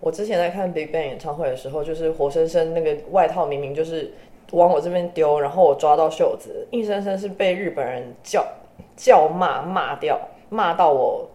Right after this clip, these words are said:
不去跟他抢这个外套的程度，但是明明就是一整个袖子都在我手上。那我真的觉得说算了，我不想要跟日本人去争这种东西，我觉得没有，没有必要，因为我看演唱会的宗旨就是希望可以看得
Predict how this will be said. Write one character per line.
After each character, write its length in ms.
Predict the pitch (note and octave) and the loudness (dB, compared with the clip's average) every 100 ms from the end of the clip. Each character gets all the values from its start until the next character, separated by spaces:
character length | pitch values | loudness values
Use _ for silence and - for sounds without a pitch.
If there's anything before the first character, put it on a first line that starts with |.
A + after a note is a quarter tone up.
| - - | -20 -12
不 120 | C#3+ | -10
去 140 | C#3+ | -6
跟 160 | E3 D#3 | -6 -4
他 140 | D3+ | -6
抢 260 | D#3 D#3+ D3+ | -6 -10 -10
这 100 | C#3+ | -8
个 80 | C3 | -4
外 200 | - A#2+ - | -2 -4 -6
套 260 | - - - | -10 -10 -12
的 80 | - | -14
程 180 | - - - | -12 -12 -12
度， 160 | C#3+ D3+ | -14 -4
但 180 | A3 A3+ | -4 -2
是 60 | |
明 140 | F3+ D#3+ | -4 -4
明 140 | D#3 | -4
就 80 | E3 | -4
是 160 | F3+ E3+ | -6 -8
一 60 | - | -10
整 200 | C3+ C3 | -8 -8
个 80 | |
袖 200 | C#3 E3+ C#3 | 0 0 0
子 120 | C3 | 0
都 80 | D3 | 0
在 60 | |
我 160 | C#3 C#3 | 2 0
手 160 | A2 G2+ | -4 -10
上。 240 | - B2 - - - - - - - - - | -10 -12 -16 -20 -20 -20 -20 -20 -20 -16 0
那 100 | G3 | 2
我 80 | |
真 100 | F3 F#3 | 4 2
的 80 | |
觉 120 | E3+ C#3+ | 2 0
得 80 | |
说 140 | D3 D#3 | 0 -2
算 180 | E3+ C#3 | 0 0
了， 80 | |
我 60 | C3 | -2
不 80 | C#3 | -2
想 180 | D3 C3+ | -4 -4
要 60 | |
跟 180 | D3 D3 | -2 -2
日 100 | D#3+ | -4
本 120 | B2+ | -6
人 60 | C#3 | -8
去 120 | D#3+ - | -12 -2
争 220 | C3 C3 | 0 0
这 80 | C#3 | -4
种 200 | C#3 - - - _ - - - _ - - - - _ - | -6 -6 -12 -20 _ -20 -20 -20 _ -20 -20 -20 -20 _ -2
东 180 | D3 D3 | -2 -2
西， 240 | - - C3+ | -10 -8 -6
我 80 | B2+ | -4
觉 120 | C#3 | -4
得 60 | D3+ | -4
没 60 | |
有， 100 | C#3+ - - | -4 -6 -12
没 100 | E3 | -4
有 80 | D#3 - | -4 -6
必 180 | D#3 C3 | -12 -6
要， 180 | C3 D3+ | -4 -2
因 60 | |
为 40 | G3+ | 0
我 240 | D3+ C3 - - | 0 0 -6 -20
看 360 | - A3 F#3 D3 | -10 -4 -4 -4
演 100 | C#3 | -6
唱 200 | - E3 | -4 -4
会 100 | F3+ | 0
的 80 | C#3+ | -2
宗 320 | C#3 C3+ D3 | 2 0 0
旨 160 | - - | -12 -12
就 120 | C3 | -10
是 80 | D3 | -10
希 160 | - C#3+ | -6 -6
望 120 | C#3 | -4
可 80 | - | -6
以 60 | |
看 260 | - C3+ | -8 -12
得 60 | A#2+ | -12